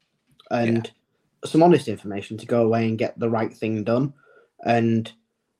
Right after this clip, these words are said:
Speaker 1: yeah, block pa-, block, yeah, so, yeah, so when I say patios, I mean block paving as well.
Speaker 2: Yeah.
Speaker 1: But yeah, just anything really, just any little bits of
Speaker 2: Any
Speaker 1: weed,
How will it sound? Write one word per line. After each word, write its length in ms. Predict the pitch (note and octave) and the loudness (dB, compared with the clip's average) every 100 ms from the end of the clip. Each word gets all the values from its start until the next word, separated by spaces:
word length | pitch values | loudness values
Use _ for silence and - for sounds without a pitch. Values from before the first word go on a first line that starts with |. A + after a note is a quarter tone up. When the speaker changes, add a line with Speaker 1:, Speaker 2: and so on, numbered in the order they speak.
| _ _ _ - | _ _ _ 2
Speaker 1:
yeah, 220 | B2 G#2 | 2 4
block 240 | - D3+ - | 2 0 0
pa-, 160 | D#3 - | -4 2
block, 260 | G3 - - | 2 2 -2
yeah, 200 | F3+ C#3 | -2 -2
so, 360 | - E3+ E3 D#3 D3 | 0 0 0 -6 -10
yeah, 180 | C#3+ G#2+ | -10 -10
so 200 | E3+ D3+ | -10 -8
when 160 | F3 | -6
I 40 | D#3+ | -6
say 140 | D#3+ | -10
patios, 480 | A#2 C3+ - A2+ A2 | -12 -18 -18 -18 -18
I 40 | |
mean 160 | A2+ A2+ | -16 -12
block 180 | A2 - | -12 -12
paving 240 | F#2+ F2 | -16 -16
as 80 | F2+ | -14
well. 260 | F2+ F2 - _ _ | -12 -12 -14 _ _
Speaker 2:
Yeah. 100 | A2+ | -2
Speaker 1:
But 200 | G2+ F#2 - _ - | 0 -2 -6 _ 0
yeah, 180 | E3 E3 | 2 2
just 160 | G3 D#4 | 0 2
anything 360 | - A#3 - F2+ | 2 0 -4 -10
really, 240 | F#2 C#3+ | -6 -6
just 240 | D#3 - - | -6 -10 -14
any 160 | C3+ | -10
little 220 | B2+ A2 A2+ | -8 -10 -10
bits 340 | A#2 - - | -12 -12 -10
of 200 | A2 - _ A2 | -10 -12 _ -16
Speaker 2:
Any 280 | G2 F#2+ - - - | -14 -14 -20 -20 0
Speaker 1:
weed, 340 | B2+ B2 A#2+ | 4 4 2